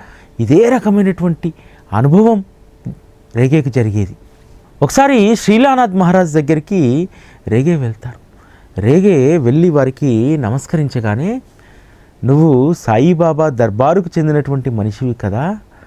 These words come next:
చాలా సంతోషం నువ్వు ఇక్కడికి రావడం. సాయిబాబా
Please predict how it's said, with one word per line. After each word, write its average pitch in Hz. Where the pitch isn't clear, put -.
చాలా 104
సంతోషం 123
నువ్వు 113
ఇక్కడికి 104
రావడం. 95
సాయిబాబా 143